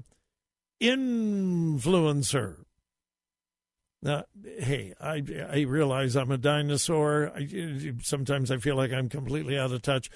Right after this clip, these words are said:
But I do know, well, I think I know what an influencer is. Just a few years ago,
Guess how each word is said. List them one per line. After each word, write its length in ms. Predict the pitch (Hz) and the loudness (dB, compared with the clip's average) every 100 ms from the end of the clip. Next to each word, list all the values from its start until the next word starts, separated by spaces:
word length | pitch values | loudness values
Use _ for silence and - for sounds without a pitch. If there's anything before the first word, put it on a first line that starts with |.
| - - - | -20 -20 -2
But 120 | 214 | 2
I 120 | 240 240 | 4 4
do 300 | 190 330 349 | 6 4 4
know, 460 | 302 233 247 277 - | 2 2 2 -2 -6
well, 560 | 196 269 226 233 269 277 _ _ _ _ _ - | -12 -10 -2 0 0 -4 _ _ _ _ _ 2
I 80 | 202 | 2
think 340 | - 359 370 | 4 2 2
I 100 | 247 | 0
know 200 | 170 165 | 2 2
what 260 | 208 220 202 | 4 2 4
an 280 | 214 202 - _ _ _ _ _ - | 2 0 -4 _ _ _ _ _ -2
influencer 1300 | 285 359 370 320 185 247 233 196 170 - 160 131 110 _ - | 0 0 -2 -2 0 2 4 4 2 2 2 0 -4 _ 2
is. 640 | 165 123 85 - - - _ _ _ _ _ _ - | 2 2 -4 -8 -8 -10 _ _ _ _ _ _ -4
Just 260 | 226 208 220 | 0 0 0
a 60 | |
few 240 | - 233 202 | 0 2 4
years 320 | 226 247 160 | 2 2 0
ago, 460 | 151 147 139 160 | 2 4 4 2